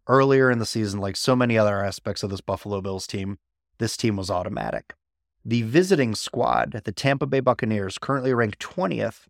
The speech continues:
in overall D V O A. From an offensive standpoint, this is not a strong offensive team, but it is a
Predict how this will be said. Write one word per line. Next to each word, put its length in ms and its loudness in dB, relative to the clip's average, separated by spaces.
in 220 0
overall 720 0
D 200 0
V 240 0
O 180 -4
A. 320 -2
From 240 2
an 60 0
offensive 520 0
standpoint, 720 -2
this 120 -6
is 80 -2
not 220 6
a 40 -2
strong 320 2
offensive 480 2
team, 360 -6
but 180 4
it 120 6
is 160 2
a 80 -4